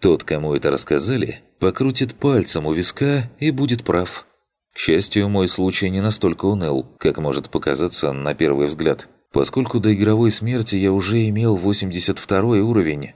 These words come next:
и все изученные мной навыки остались при мне. В итоге я не смог на себя надеть только три предмета из своей экипировки: кольцо, серьгу и плащ. Для их ношения требовался семидесятый уровень.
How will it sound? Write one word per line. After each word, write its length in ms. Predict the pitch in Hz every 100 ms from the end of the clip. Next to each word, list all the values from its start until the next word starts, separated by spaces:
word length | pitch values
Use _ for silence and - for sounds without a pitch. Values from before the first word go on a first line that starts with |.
| _
и 120 | -
все 220 | 76 101 92
изученные 560 | 80 98 - 82 78
мной 260 | 78 82 82
навыки 400 | 80 101 85 -
остались 440 | 69 - 90 78
при 160 | - 69
мне. 360 | 67 69 69 - _ _ _ _ -
В 160 | 73
итоге 360 | 80 92 80 80
я 40 |
не 120 | 78
смог 280 | 76 113 104
на 80 | 80
себя 220 | 71 76
надеть 400 | 78 76 90 -
только 300 | 85 78 82
три 180 | - 98
предмета 480 | 78 80 78 85 78
из 180 | 71 -
своей 320 | 80 73 71
экипировки: 680 | - 87 92 76 - - - _
кольцо, 420 | - 78 73 - 123
серьгу 400 | 101 76 95 107
и 60 |
плащ. 520 | 82 76 67 - - - _ _ _ _
Для 280 | 76 71 78
их 180 | 107 104
ношения 540 | 85 - 98 110 90
требовался 680 | - 87 90 85 82 - 80
семидесятый 720 | - 80 78 82 131 104 80
уровень. 480 | 87 78 69 69